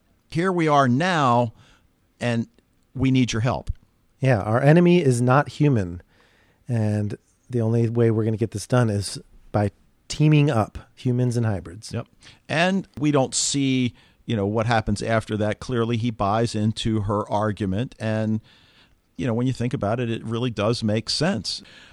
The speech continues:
Speaker 1: All right. Now, Ethan and Charlie track Julie's location, and they get close. Uh, there are security drones, which were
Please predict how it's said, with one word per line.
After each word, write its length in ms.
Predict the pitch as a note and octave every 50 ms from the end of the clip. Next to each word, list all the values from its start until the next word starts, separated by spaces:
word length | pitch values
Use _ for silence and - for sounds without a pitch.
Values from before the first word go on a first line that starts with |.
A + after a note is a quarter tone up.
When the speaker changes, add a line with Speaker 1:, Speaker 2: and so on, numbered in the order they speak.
| -
Speaker 1:
All 80 | - D#3+
right. 140 | C3+ G#2 - -
Now, 200 | D3 C#3 B2+ - _ _ _ _ _ _ _ _ _ _ _ -
Ethan 400 | G#3+ A3+ A3 - A3 G#3+ F#3+ -
and 160 | - C#3 C3+
Charlie 420 | - - F3 D#3+ D#3 D3 C#3 C3+ A#2+
track 320 | - - C#3+ B2+ B2 A#2
Julie's 360 | - C3 C3+ C3 C3 B2 -
location, 640 | A#2+ A#2 A2 - - D#3 D#3 D3+ C#3 - - C#3 C3
and 280 | B2+ - C3+ C3+ C3 B2+
they 100 | C3 B2+
get 280 | - A3 G#3+ - -
close. 720 | - - - - A#3+ A#3 F#3+ C#3+ C#3 C3+ - - - -
Uh, 280 | C3 B2 A#2+ A2+ A2 G#2+
there 120 | A2 A2
are 60 | G#2+
security 540 | - - B2+ - - - D3 C3+ B2 A#2 A2+
drones, 380 | F#2 G#2+ A2 G#2 G#2 A2+ A#2 A2
which 200 | G2+ F#2 - -
were 220 | F#2 E2+ E2+ A2